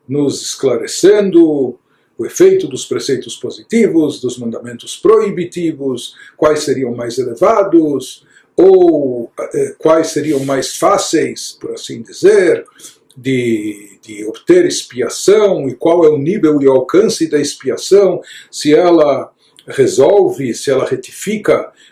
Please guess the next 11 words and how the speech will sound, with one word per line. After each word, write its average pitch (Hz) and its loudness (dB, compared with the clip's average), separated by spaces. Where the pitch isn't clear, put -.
a 120 -16
nível 151 0
individual, 120 0
pessoal, 139 0
do 120 -16
sujeito, 170 0
ou 143 2
também 151 2
se 147 -4
ela 151 2
recupera 151 0